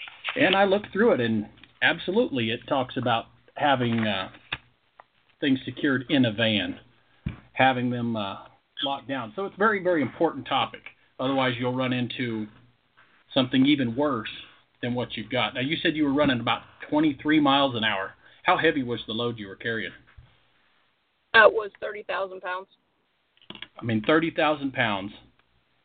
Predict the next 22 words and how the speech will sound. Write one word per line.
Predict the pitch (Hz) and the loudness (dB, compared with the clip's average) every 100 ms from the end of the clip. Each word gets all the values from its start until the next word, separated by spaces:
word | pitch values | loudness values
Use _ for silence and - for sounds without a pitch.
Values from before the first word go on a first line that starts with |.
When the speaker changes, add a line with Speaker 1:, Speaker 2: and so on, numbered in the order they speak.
| _ _ | _ _
Speaker 1:
and | 135 | 0
at | 127 | 2
only | 135 147 131 | 4 2 0
twenty-three | - 160 160 143 147 | 0 2 2 -2 -2
miles | 139 135 135 120 | 0 2 2 0
an | 120 | -2
hour, | 117 101 98 - - _ _ _ _ _ - | 0 0 -4 -10 -20 _ _ _ _ _ -6
that | 135 139 | -2 2
load | 127 110 | 2 4
moved | 131 117 92 - - _ _ _ _ | 4 2 0 -10 -18 _ _ _ _
when | 117 117 | -4 -2
you | 113 | 2
had | 120 107 | 2 0
to | 107 | -2
hit | 110 - | -2 -4
your | - | -6
brakes. | 90 - - - - - - _ - _ _ | -8 -10 -20 -20 -20 -20 -20 _ -20 _ _
Now, | 120 117 | 2 4
the, | 120 | 4
Speaker 2:
Yeah. | 120 110 95 - - - - _ - _ _ - - - - | 4 4 4 0 -14 -20 -20 _ -20 _ _ -20 -14 -14 -8
Speaker 1:
uh, | 339 - | -10 -4
<laughs> | 185 | -6